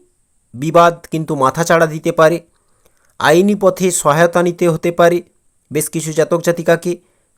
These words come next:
তবে ভাড়া দেওয়া বাড়ি থেকে আয় বাড়বে। যদি আগে কোনো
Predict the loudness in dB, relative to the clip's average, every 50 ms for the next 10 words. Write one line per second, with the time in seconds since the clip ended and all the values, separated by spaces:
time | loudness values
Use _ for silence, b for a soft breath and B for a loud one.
0 | _ -10 -8 -4 -4 -4 -4 0 2 2 4 4 4 4 4 6 6 6 6 4
1 | 2 2 0 0 -4 -4 -6 -10 -16 _ _ -8 -8 -6 -4 -2 -4 -4 -2 0
2 | 0 0 2 2 2 2 2 2 2 0 -2 -4 -4 -6 _ _ _ _ _ -14
3 | -10 -8 -6 -4 -6 -6 -4 -2 0 0 0 2 0 -2 -2 0 -2 0 0